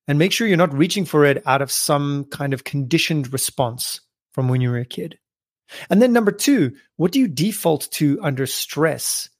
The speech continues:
Remember, if the brain is an automated machine, and under stress, you learned to behave in certain ways when you were zero to twenty-five in order to, um,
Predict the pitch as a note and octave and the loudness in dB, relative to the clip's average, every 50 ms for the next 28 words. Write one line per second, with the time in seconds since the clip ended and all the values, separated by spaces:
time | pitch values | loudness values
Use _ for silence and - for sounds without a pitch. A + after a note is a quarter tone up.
0 | _ _ _ - D#3+ G#3 G#3 F#3 D#3+ D3 - - D3+ B2+ B2+ D#3 F#3+ G#3+ G#3+ E3+ | _ _ _ -2 0 2 4 4 4 2 0 -2 -4 0 0 0 2 2 0 0
1 | C3 C3+ - A3+ F#3+ D#3 F3+ F3 - D#3+ E3 D#3+ D3 - D3+ C#3 E3 - - - | -2 -4 -6 -2 0 0 0 0 -2 -2 -2 -2 -2 -2 -6 -4 -4 -2 -2 -2
2 | - A#3+ A3 D#3+ C#3 C3 C#3 - _ _ _ _ _ _ _ _ - D3+ D#3+ F3 | -2 -4 -4 -4 -4 -6 -8 -10 _ _ _ _ _ _ _ _ 0 2 2 2
3 | F3 E3+ E3 - - - - - A3 A#3 E3+ - - - C#3 D3+ F3 E3 D3 D3+ | 2 2 2 0 -2 -2 2 2 2 2 2 0 -4 -4 -2 0 0 2 2 2
4 | D#3+ E3 D#3 C#3 - - - C#3 C#3+ C3+ C3 C#3+ E3+ D#3 D#3 C#3 - - D#3+ D3 | 2 2 0 -2 -6 -10 -4 -2 0 2 2 2 2 0 0 -4 -4 -4 -4 -4
5 | - C3+ B2+ A#2+ D3+ E3+ F3+ C#3+ C3 E3 E3+ F3 - - - _ - C3+ C3 B2+ | -4 -8 -2 0 0 0 2 0 -2 -4 -4 -6 -6 -6 -8 _ -4 -4 -2 -2
6 | C#3+ C#3+ C#3 C#3 C3 B2+ A#2+ A2 B2+ C3 B2+ A#2+ C#3+ - - C#3 C3 B2+ - - | 0 2 2 2 2 0 -2 -2 -2 -2 -2 -2 -4 -4 -4 -6 -6 -2 0 0
7 | E3+ F3+ E3+ D3 C#3+ D#3+ - _ _ _ _ _ _ _ _ _ _ F3 D#3 D3+ | 0 0 0 -2 -6 -8 -12 _ _ _ _ _ _ _ _ _ _ 2 4 4
8 | - - A#3+ D#3 D#3+ D#3 D3+ C#3+ C3 - - - G3 F#3 E3+ D#3 C#3+ C3+ B2+ B2+ | 2 0 2 2 4 4 4 2 0 -4 -4 -2 0 0 2 2 0 0 -2 -6
9 | - _ _ _ _ _ _ - C3+ B2 B2 B2 A#2+ A#2+ A#2 - - | -10 _ _ _ _ _ _ -4 -2 -2 -2 -2 -4 -4 -8 -10 -14